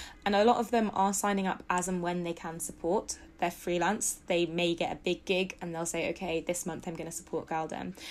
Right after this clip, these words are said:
And they'll keep that subscription going for a couple of months and then they'll need to pause it or cancel it, um, as and when their, their kind of income becomes precarious. We've also seen people kind of sign up for a three-month period because they feel like, "I just know I can't commit to an annual thing," so they'll sign up for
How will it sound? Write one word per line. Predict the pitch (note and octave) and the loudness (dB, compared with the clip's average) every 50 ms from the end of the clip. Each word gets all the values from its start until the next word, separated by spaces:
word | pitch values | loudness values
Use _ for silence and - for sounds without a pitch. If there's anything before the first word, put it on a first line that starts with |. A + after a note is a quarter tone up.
| - - | -12 -6
And | - F3 F#3 | -4 -2 0
they'll | E3+ E3 E3 | 0 0 -2
keep | - - - E3 - | -2 -4 -6 -4 0
that | - E3 D#3 - - - | 0 2 2 0 -2 -6
subscription | - - - - - - E3 C#3+ - - D#3+ E3 | -8 -6 -6 -6 -4 -4 -4 -4 -4 -6 -6 -2
going | E3+ F3+ F#3 G#3 A3+ A#3 | 2 2 2 4 2 0
for | A3+ - | 0 -2
a | G#3+ | -4
couple | - - G#3+ - A3+ | -6 -6 -4 -4 -4
of | G#3+ G#3+ | -2 0
months | A3 A3+ A3 - - | 0 0 0 0 -2
and | G3 F3+ | -4 -4
then | F3 E3+ | -2 -2
they'll | E3+ E3 E3 | -4 -4 -4
need | E3 E3 D#3+ - | -6 -6 -8 -8
to | F3+ | -10
pause | - - E3+ E3 E3 D#3+ D#3+ | -6 -2 -2 0 0 0 0
it | D#3 D#3 - | -2 -2 -2
or | D#3+ | -4
cancel | D#3 - F3 E3+ - - - - D3+ | -6 -6 -6 -8 -6 -6 -6 -4 -2
it, | C#3+ C3 - - | -2 -4 -4 -4
um, | - D3+ D3 D3 D3 D3+ - - - _ - - - - | -4 -2 -2 -4 -6 -10 -10 -14 -20 _ -20 -20 -10 -8
as | F3+ F3 E3+ | -8 -6 -6
and | E3 | -6
when | E3 E3 E3 | -8 -6 -6
their, | E3+ E3 - - | -6 -6 -4 -4
their | E3+ E3+ E3 E3 | -4 -2 -2 -4
kind | - - E3 E3+ | -6 -8 -8 -8
of | - - | -8 -10
income | E3+ - - E3 D#3+ | -10 -8 -8 -8 -8
becomes | E3+ - - E3 D#3+ - - | -8 -8 -8 -10 -10 -10 -8
precarious. | - F#3 - - F3 F3 E3+ E3 D#3 D#3 E3+ - - - - - - - - - - - - - - - | -8 -10 -4 -2 0 0 0 0 -2 -4 -6 -8 -10 -14 -16 -16 -16 -14 -12 -12 -12 -12 -12 -14 -8 -2
We've | - G#3+ E3+ | 0 0 2
also | - G#3 G3+ - G3+ | 4 4 4 4 2
seen | G3 - - F#3 F3+ F3+ | 2 2 0 0 0 0
people | G3 F#3 - F3+ | -2 -2 -2 -2
kind | F3 - F#3 F3 | -2 -2 -2 -2
of | F3 - | 0 0
sign | - F#3 F3+ F3+ F3 | 0 2 2 2 0
up | E3+ - - | 0 -2 -4
for | - - - F3 E3 E3 E3 | -8 -6 -4 -2 0 0 0
a | E3 | -2
three-month | E3 - - - G3+ G3+ F#3 F3+ F3 E3 D#3+ - - - | -2 -4 -6 -2 0 2 2 2 0 0 -2 -6 -10 -14
period | - - G3+ F#3 F3+ F3 F3 - | -4 -2 2 2 2 2 2 0
because | F3 E3+ - F#3+ F3 - | -4 -4 -4 -4 -2 -2
they | E3 E3+ | -2 -2
feel | E3 - - E3 D#3+ D#3 | -2 -2 -2 -2 0 0
like, | D#3 C#3+ - | -2 -2 -4
"I | - E3+ | -6 -6
just | D3+ E3+ - - | -4 -4 -4 -4
know | E3+ E3 D#3+ D#3 | -4 -4 -4 -4
I | D#3 | -4
can't | D3+ - - E3 D3 C#3+ - | -6 -6 -8 -8 -8 -8 -8
commit | - - D#3+ D3 - - - | -8 -8 -6 -6 -8 -8 -8
to | - E3 | -6 -4
an | D#3+ D#3 - - | -6 -4 -4 -4
annual | E3+ F3 E3+ D#3+ D#3 D#3+ | -4 -2 -2 -4 -6 -6
thing," | E3 - - D3+ E3 | -8 -8 -8 -6 -6
so | - - D#3 | -6 -6 -4
they'll | D#3 D#3+ | -6 -6
sign | - - E3 D#3+ | -6 -6 -6 -6
up | D3+ D3+ - - | -8 -10 -12 -10
for | - D#3+ D#3+ | -8 -8 -8